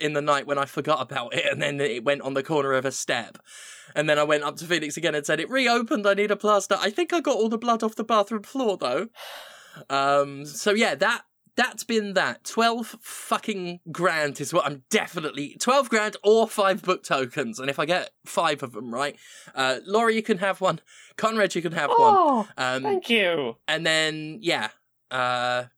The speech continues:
Speaker 1: I don't want one. Fee and the kids can have 'em. And any books you want. For me, it's about the moral victory.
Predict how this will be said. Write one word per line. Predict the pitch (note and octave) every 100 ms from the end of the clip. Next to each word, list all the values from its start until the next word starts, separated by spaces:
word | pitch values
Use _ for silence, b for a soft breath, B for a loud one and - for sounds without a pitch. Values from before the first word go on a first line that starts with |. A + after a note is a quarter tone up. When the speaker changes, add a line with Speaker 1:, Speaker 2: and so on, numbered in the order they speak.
| _ _ _ _
Speaker 1:
I | D3+
don't | C#3 A2+
want | A#2+ G#2
one. | B2 A#2+ A#2+ _ B2
Fee | - - D3+ A#2+
and | A2+
the | A#2
kids | C3+ B2
can | - C3+
have | C3 A#2+
'em. | C3+ B B B B
And | C3+ C#3 E3 G3
any | G#3 A3
books | G#3+ - G#3+
you |
want. | G3+ A3+ C#3 - _ -
For | - G#3+
me, | A3+ C#4
it's | A3+ G3+
about | G#3 F3+
the |
moral | F3 F#3+ F3 D3+
victory. | D#3 - - F2 E2